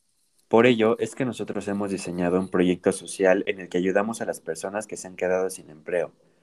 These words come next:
para que puedan conseguir un trabajo que los ayude a obtener un salario digno de sus capacidades y que no afecte de manera tan agresiva el hecho de haber perdido su trabajo anterior.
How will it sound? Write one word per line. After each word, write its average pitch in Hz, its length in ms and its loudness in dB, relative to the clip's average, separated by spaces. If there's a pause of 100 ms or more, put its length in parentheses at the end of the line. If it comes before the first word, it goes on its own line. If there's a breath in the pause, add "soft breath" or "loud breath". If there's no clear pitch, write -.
(240)
para 104 180 4
que 107 100 2
puedan 123 220 2
conseguir 101 400 0
un 98 80 0
trabajo 92 380 2
que 92 100 -4
los 82 160 -8
ayude 87 220 -2
a 90 60 0
obtener 85 320 -6
un 85 100 -6
salario 82 380 -10
digno 92 280 -10
de 95 60 -10
sus - 160 -18
capacidades 90 840 0 (360 soft breath)
y 104 80 -4
que 107 120 6
no 123 100 6
afecte 127 320 4
de 113 80 8
manera 92 360 0
tan 107 180 4
agresiva 92 520 0
el 90 120 2
hecho 92 200 -2
de 98 60 0
haber 85 220 -2
perdido 92 400 0
su 92 140 -6
trabajo 80 360 0
anterior. 78 420 -6